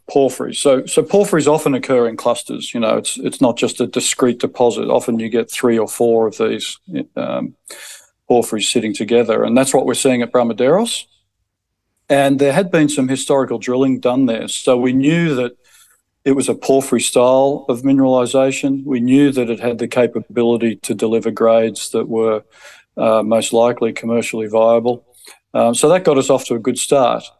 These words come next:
But some of the targets that we've drilled had never been drilled historically, and the best example is Limon, where we're getting some, uh,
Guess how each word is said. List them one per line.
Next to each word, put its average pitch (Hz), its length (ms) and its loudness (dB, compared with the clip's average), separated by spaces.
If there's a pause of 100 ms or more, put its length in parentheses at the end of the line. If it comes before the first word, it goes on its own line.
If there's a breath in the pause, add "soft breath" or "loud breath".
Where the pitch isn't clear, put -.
(480)
But 131 260 4
some 175 240 2
of 175 60 2
the 139 60 2
targets 127 500 0
that 123 100 -4
we've 135 220 2
drilled 117 280 0
had 117 140 -8
never 127 240 2
been 117 180 -4
drilled 117 300 -6
historically, 117 640 0
and 113 100 -4
the 107 60 -2
best 113 280 -2
example 113 500 -2
is 110 120 -8
Limon, 110 460 0
where 110 160 -4
we're 110 120 -2
getting 107 220 -6
some, - 260 -8
uh, 117 180 -6